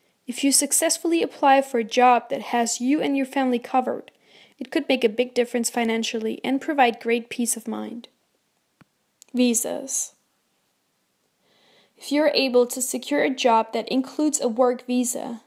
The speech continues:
then you should find that your child is eligible for some form of dependent visa.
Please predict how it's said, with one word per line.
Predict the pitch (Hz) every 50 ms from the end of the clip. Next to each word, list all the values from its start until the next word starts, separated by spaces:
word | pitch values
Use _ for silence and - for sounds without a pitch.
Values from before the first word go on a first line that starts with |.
| _ _ -
then | 233 233
you | 233 254 285
should | 277 - - 277 -
find | - - 247 226 226 226 226
that | 226 226 220 -
your | 233 240
child | - - - - 302 320 302 277
is | 254 - -
eligible | - 302 302 302 294 254 247 226 214 226 226 226
for | 226 - 247
some | 233 - - 262 285 302
form | 294 - - 254 254 254 247
of | 240 233 -
dependent | - 214 - 226 233 233 233 233 233 220
visa. | 220 226 220 208 - - - - 254